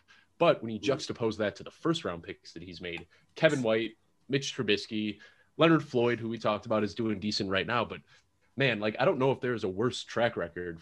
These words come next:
for first round picks in all of the N F L than, than Ryan Pace in, in Chicago. And that's just, that's brutal when you see these where we've had multiple top ten picks. And it seems like outside of Roquan Smith, we have blown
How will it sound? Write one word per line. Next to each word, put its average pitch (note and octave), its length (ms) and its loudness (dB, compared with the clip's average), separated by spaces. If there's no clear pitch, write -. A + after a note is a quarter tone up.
for F#2+ 80 -12
first - 340 -4
round F#2 220 -2
picks - 380 -4
in G2 260 -4
all A2 220 2
of F2+ 80 -8
the F#2+ 120 -6
N F#2 120 -8
F - 100 -18
L F2+ 220 -6
than, F2+ 440 -12
than F#2+ 200 -8
Ryan F#2 260 -8
Pace F#2+ 460 -10
in, G#2 120 -8
in F#2+ 200 -10
Chicago. E2+ 560 -6
And G#2 100 -6
that's C#3 180 2
just, - 260 -2
that's E3 160 4
brutal F#2+ 560 2
when G2 120 -2
you A2 280 0
see B2 240 -2
these A2+ 260 -8
where A2+ 120 -6
we've A2+ 100 -8
had A#2 140 -4
multiple A2+ 340 -4
top A2 240 -2
ten F#2 200 -4
picks. A2+ 260 -4
And F2 80 -10
it - 80 -18
seems F#2+ 200 -10
like F#2+ 200 -6
outside B2+ 340 4
of F2+ 80 -8
Roquan G2+ 440 -4
Smith, F#2+ 320 -8
we G#2+ 120 -2
have F#2+ 180 -8
blown G2 360 -4